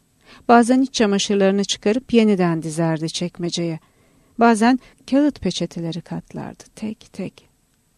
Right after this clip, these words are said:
Katlamak iyiydi. Her şey küçülüyor, düzenleniyor, diziliyor ve aklının içi sakinleşiyordu böylece. Rana'nın on altı yaşındaki sesi geldi kulağına.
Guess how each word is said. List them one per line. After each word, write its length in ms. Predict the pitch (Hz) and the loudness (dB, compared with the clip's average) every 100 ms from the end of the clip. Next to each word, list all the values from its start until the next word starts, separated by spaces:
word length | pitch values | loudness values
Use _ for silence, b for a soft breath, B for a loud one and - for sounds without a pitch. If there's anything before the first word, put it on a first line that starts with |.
| _ _ - | _ _ -8
Katlamak 580 | 262 - 311 302 277 214 | -6 -2 0 0 0 0
iyiydi. 360 | 214 202 156 - B B | 0 0 -2 -10 B B
Her 200 | B 311 | B 0
şey 240 | 320 277 254 | 2 2 0
küçülüyor, 720 | - - 240 214 175 180 208 | -2 -4 -2 0 0 0 -2
düzenleniyor, 880 | 202 180 196 180 185 185 175 165 202 - B - | -4 -2 0 0 -2 -2 -2 0 -2 -4 B -6
diziliyor 680 | 196 185 220 214 175 185 - b b - | -4 -2 0 0 2 0 -4 b b -2
ve 180 | 208 - | 0 0
aklının 480 | 233 254 - 294 277 | -2 -2 -2 0 0
içi 220 | 220 - | -2 -6
sakinleşiyordu 1080 | 226 214 208 - 214 202 - 208 190 180 170 | -6 -4 -4 -4 -6 -4 -6 -4 -4 -6 -8
böylece. 500 | 180 165 165 165 170 - _ _ _ _ _ _ _ _ _ _ _ _ b b b 220 | -6 -6 -6 -8 -10 -14 _ _ _ _ _ _ _ _ _ _ _ _ b b b 2
Rana'nın 540 | 254 285 277 277 294 | 4 4 2 2 0
on 220 | - 311 | 0 2
altı 320 | 240 165 - | 2 0 -4
yaşındaki 540 | 185 175 196 185 202 269 | -6 -4 -4 -6 -6 -6
sesi 360 | - 214 - | -4 -6 -4
geldi 380 | 190 175 160 156 | -4 -2 -4 -6
kulağına. 540 | - 165 170 165 165 | -8 -6 -4 -4 -8